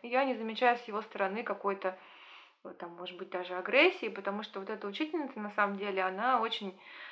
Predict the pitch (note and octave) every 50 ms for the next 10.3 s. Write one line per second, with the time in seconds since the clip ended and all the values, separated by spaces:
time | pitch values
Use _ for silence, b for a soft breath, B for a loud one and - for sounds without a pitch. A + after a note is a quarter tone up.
0 | B B B B B - G3 G#3 G3+ G3+ G3+ G3+ G3+ G#3+ G#3 - D4 D#4+ D#4 C4+
1 | G#3+ G#3 - - A3+ A#3 A3+ A#3 G#3 G3 G3 - - G#3 G#3+ G#3+ G3 F#3+ F#3 F3+
2 | - F3+ F3+ F3+ F3 F3+ F#3+ F#3+ F#3 F#3+ G3 G#3+ G#3+ - - G#3+ G3+ G3+ F#3+ F#3+
3 | G3 G3 F#3 F3+ F#3 F3+ F#3+ F#3 F3+ F3 F3 F3 F3+ F3+ F#3 G3 G3 F#3+ F#3 -
4 | - F#3+ F#3 F#3 F#3 F#3 - F#3+ F3+ F#3+ F#3 F3 F3 F3 - - G3 G#3 A#3+ D4+
5 | F4+ F4 E4+ - C4+ C#4 C#4 - C#4+ A#3 G#3+ A#3 G#3+ G#3+ G#3 G#3 G3 A3 A#3 B3
6 | G#3+ G3+ G3+ G3+ G3+ G3+ G#3 A3 B3 B3 C#4 A#3 G#3+ G3+ F#3+ F#3+ - G3 F#3+ -
7 | G#3 A3+ B3 A#3 A3 A3+ - G#3+ A3+ A3 G#3+ G3+ G3 G3+ G3 F#3+ G3 G3 - -
8 | G#3 G3 G3+ G3+ - G#3+ G3+ - F#3+ F#3 D#4 G#3 B3+ G#3+ G3+ G3 F#3+ G3 G3 F#3+
9 | F#3+ G#3+ C#4 D#4+ C#4 A3 G3 G3+ A#3 B3+ A#3+ G#3 G3 - F#3+ F3+ F#3 G3+ B3+ C#4
10 | C4+ A3 G3 - G#3 A3+